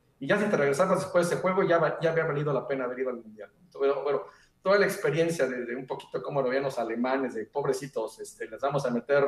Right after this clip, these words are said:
por lo menos seis", y lo que vivimos y lo que pasó, este, para mí fue único. O sea, una gran, gran experiencia. Es más, esta foto, esa es de ese partido, ¿eh? O sea, re-, re-,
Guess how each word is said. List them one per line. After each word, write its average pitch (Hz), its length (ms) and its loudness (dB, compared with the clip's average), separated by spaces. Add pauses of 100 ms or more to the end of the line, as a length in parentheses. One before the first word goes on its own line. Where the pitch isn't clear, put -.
(160)
por 120 160 -2
lo 117 80 -4
menos 131 280 0
seis", 151 540 -2 (460)
y 135 300 0
lo 127 120 4
que 131 120 2
vivimos 156 520 2
y 139 60 -2
lo 123 140 -2
que 120 180 0
pasó, 165 520 0
este, - 280 -6
para 117 240 -2
mí 131 120 -2
fue 127 380 -2
único. - 360 -18 (180)
O - 80 -18
sea, 113 160 -8
una 120 280 -4
gran, 123 280 -2
gran 120 320 -2 (320)
experiencia. 139 380 4
Es 170 60 4
más, 180 140 4
esta 190 200 4
foto, 190 540 4 (300)
esa 156 220 2
es 170 80 2
de 165 60 6
ese 160 140 2
partido, 120 500 -2
¿eh? - 100 -6
O - 60 -6
sea, 110 560 -4
re-, 113 140 -8
re-, 127 100 -6